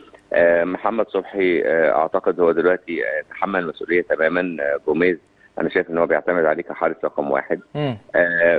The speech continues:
Speaker 1: فده المفروض ان هو يديله دوافع اكتر، ان هو ي-،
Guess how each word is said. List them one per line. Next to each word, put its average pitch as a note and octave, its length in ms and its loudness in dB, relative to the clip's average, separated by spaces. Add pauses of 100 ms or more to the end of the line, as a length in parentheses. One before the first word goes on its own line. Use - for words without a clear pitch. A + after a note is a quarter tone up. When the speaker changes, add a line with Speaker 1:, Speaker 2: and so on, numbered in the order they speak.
Speaker 1:
فده G2 320 2
المفروض G#2+ 440 -4
ان G2 120 -2
هو G2 100 2
يديله F#2+ 340 0
دوافع E2 420 2
اكتر، - 260 -4
ان F#2+ 140 -2
هو F#2 160 4
ي-، F2+ 420 2